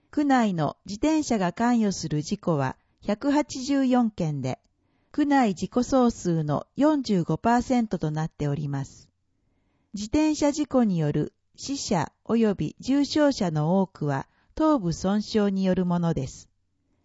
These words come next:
自分が安全に自転車を利用していても、思わぬ事故に遭うことがあります。自転車の幼児座席に子供を乗せる場合も、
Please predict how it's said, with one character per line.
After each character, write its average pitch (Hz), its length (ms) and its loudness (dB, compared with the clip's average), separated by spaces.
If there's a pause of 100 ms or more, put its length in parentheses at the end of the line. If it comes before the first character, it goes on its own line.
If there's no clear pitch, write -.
(400)
自 226 140 2
分 294 280 0
が 285 220 2
安 277 140 2
全 285 340 -2
に 277 80 -2
自 247 120 -8
転 294 280 0
車 190 240 0
を 156 60 2
利 156 160 -2
用 202 180 4
し - 80 -6
て 196 160 -2
い 190 80 0
て 190 180 -2
も、 151 200 -4 (300)
思 254 240 2
わ 302 160 2
ぬ 196 140 0
事 214 180 -4
故 214 160 0
に 160 160 -2
遭 196 140 2
う 190 40 -4
こ 170 140 -4
と - 160 -2
が 143 140 -4
あ 139 80 -4
り 147 120 -4
ま 139 160 -4
す。 - 240 -16 (840)
自 233 100 -8
転 302 300 2
車 226 160 2
の 175 120 0
幼 220 240 6
児 226 160 -2
座 233 140 2
席 214 320 -2
に 147 260 -6
子 214 140 0
供 269 340 4
を 269 80 2
乗 233 120 2
せ 247 180 0
る 240 120 2
場 208 220 2
合 196 200 0
も、 170 200 0